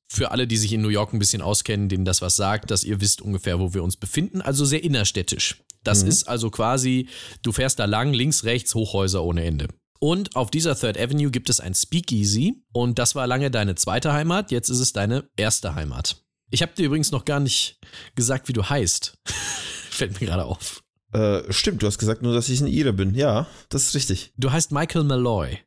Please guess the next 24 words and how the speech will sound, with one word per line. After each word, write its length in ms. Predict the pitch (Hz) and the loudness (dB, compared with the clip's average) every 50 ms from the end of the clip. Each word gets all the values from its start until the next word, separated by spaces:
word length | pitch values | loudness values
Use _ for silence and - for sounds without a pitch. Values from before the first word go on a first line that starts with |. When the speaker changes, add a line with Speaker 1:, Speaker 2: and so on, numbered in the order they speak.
| _ - - | _ -8 -4
Speaker 2:
Malloy? 600 | 110 113 113 113 127 143 131 110 110 131 180 202 - - _ _ _ _ _ _ _ - | 0 2 2 2 2 4 4 4 2 2 0 -2 -6 -12 _ _ _ _ _ _ _ -4
Speaker 1:
Malloy, 460 | 107 120 123 123 123 117 98 80 78 | 0 0 2 2 2 2 2 2 2
Michael 320 | 87 101 135 - - 175 | 2 0 0 0 0 0
Malloy. 480 | 147 131 117 104 92 85 78 67 65 82 - _ _ _ _ _ | 0 2 2 2 2 0 0 -2 -4 -6 -8 _ _ _ _ _
Speaker 2:
Okay, 260 | - - 170 - - - | -4 -4 -4 -2 -2 -4
ich 180 | - 107 - | -2 -4 -2
bin, 160 | - 120 113 | -2 -2 0
ich 120 | 107 117 - | 0 -2 -2
bin 100 | - 113 | 0 0
Michael 300 | 117 123 139 - 185 151 | 2 2 2 2 0 2
Malloy 420 | 139 123 113 117 123 135 143 151 | 2 2 4 4 4 4 2 2
von, 420 | 147 - 139 135 127 123 123 120 117 | 0 0 0 0 2 2 0 0 0
äh, 680 | - 120 120 120 120 117 - - - - - - - - | 2 2 2 2 2 0 0 -4 -6 -4 -4 -2 -2 0
von 160 | 123 127 120 | 0 0 0
Speakeasy 720 | 127 - 127 127 - 117 123 117 113 113 113 117 117 101 | 0 -2 -4 -2 0 0 0 2 2 2 4 2 2 2
in 100 | 113 110 | 2 2
Big 160 | 107 113 - | 0 0 0
City 220 | - 110 104 110 92 | -2 -2 0 0 0
Live 260 | - - - - - | 0 0 -2 -2 -2
hier, 240 | - - - - 95 | -2 -2 -2 0 0
ja, 180 | 92 110 139 | 0 0 -2
okay. 280 | 135 - - 92 64 - - - - - - - - - 165 147 | -2 -2 -4 -4 -4 -4 -6 -6 -6 -6 -10 -8 -4 -2 -2 0
Speaker 1:
<laughs> 280 | - 180 147 135 - - 160 - - 156 127 110 - _ - - 135 - - - - - - - - - - - 147 - _ _ | 0 0 0 0 -2 -6 -6 -4 -2 -2 -2 -2 -6 _ -8 -8 -8 -8 -8 -8 -8 -8 -8 -8 -16 -10 -4 -4 -4 -4 _ _
Genau, 460 | - 180 180 170 147 101 85 87 90 | -4 -2 0 2 2 2 2 0 -2